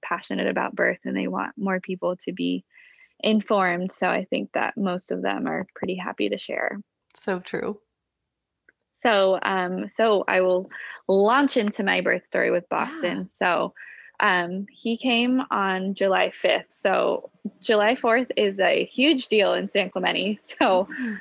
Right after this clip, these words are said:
Speaker 1: I was a little bit stressed, and we live right by the pier, which is where they do the fireworks show. <laughs> So,
Speaker 2: <laughs> Oh my gosh.
Speaker 1: um, I was, like, they literally closed part of our street for our parade.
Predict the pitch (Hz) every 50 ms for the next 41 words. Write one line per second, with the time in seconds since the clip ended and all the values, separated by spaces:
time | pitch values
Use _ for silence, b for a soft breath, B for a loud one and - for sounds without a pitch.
0 | - - - 220 226 240 247 277 285 240 247 226 220 208 208 202 214 214 233 247
1 | 240 240 - - - - - 214 202 208 208 _ _ - 220 220 214 220 220 220
2 | 233 247 277 277 269 - 226 208 208 202 - 202 202 196 190 196 196 196 196 -
3 | - - 190 190 185 196 240 277 285 269 240 - 226 208 - - 196 190 185 185
4 | 185 190 190 185 185 185 185 180 190 185 - - 165 170 180 180 180 196 202 -
5 | - - - 240 214 254 269 - 339 330 - _ _ _ _ _ - - 247 208
6 | 165 185 208 208 - - 262 240 208 247 220 202 180 - - 196 190 185 175 165
7 | 165 180 - - B B B B B - - 254 233 233 269 311 339 311 _ -
8 | - - 226 - 247 226 220 214 226 240 247 240 226 240 247 240 240 226 233 233
9 | 233 233 240 233 - 240 220 202 202 202 - - 247 196 196 196 190 196 202 202
10 | - - - 214 202 - - _ - 190 185 - - - - 196 196 208 240 240
11 | 240 233 233 233 220 233